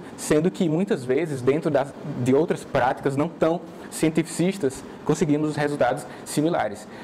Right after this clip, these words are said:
Mas lógico que quando a gente tá dentro do âmbito científico, tem amostras, tem estudos populacionais, nós aumentamos o teor de previsibilidade das nossas condutas.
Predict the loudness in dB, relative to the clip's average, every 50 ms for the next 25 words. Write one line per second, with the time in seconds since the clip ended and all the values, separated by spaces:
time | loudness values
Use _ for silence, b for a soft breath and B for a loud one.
0 | B B B 0 2 4 4 6 4 4 4 2 0 -2 -4 0 0 2 2 2
1 | 2 0 0 -2 0 2 2 0 0 0 -2 -2 2 0 0 0 -2 -10 -14 -14
2 | -16 -16 -12 -4 0 2 2 2 2 0 2 2 4 4 4 2 2 2 2 0
3 | -2 -6 -8 -2 0 0 0 2 2 2 2 2 2 -2 -2 B B B B B
4 | B 2 4 4 4 2 0 0 0 2 0 0 -2 -4 -8 -4 -2 -2 -2 -2
5 | 0 2 2 2 4 2 2 2 4 4 2 2 2 0 0 0 2 0 0 -2
6 | -4 -6 B B B B B 2 2 4 4 2 2 2 2 0 0 2 2 2
7 | 4 2 0 -2 -2 -4 -2 -4 -2 2 4 6 6 6 6 4 2 0 0 0
8 | 0 0 2 2 4 4 4 2 2 2 4 4 4 4 4 4 2 2 0 -2
9 | -6 -12 B B B B 2 2 4 4 2 0 -2 -2 -4 -6 -2 2 2 4
10 | 4 4 4 2 0 -2 -4 -6